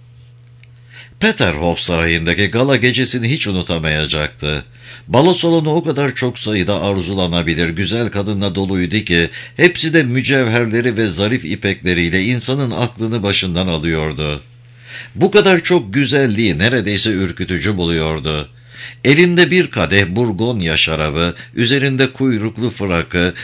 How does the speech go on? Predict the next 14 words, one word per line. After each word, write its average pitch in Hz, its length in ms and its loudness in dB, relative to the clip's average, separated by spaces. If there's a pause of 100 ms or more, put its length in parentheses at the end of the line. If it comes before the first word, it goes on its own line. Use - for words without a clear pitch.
(120)
Strauss 143 680 0
valslerini 120 600 0
arkasında 107 640 -2
bırakıp 80 380 -2
altın 113 460 0
yıldızlı 107 520 -2
saray 101 380 0
salonlarında 95 720 -2
gezinmeye 82 800 0
koyuldu. 71 760 -4 (840)
Avizeler 139 760 2
binlerce 113 540 0
yansımayla 98 800 0
parıldıyor, 87 680 0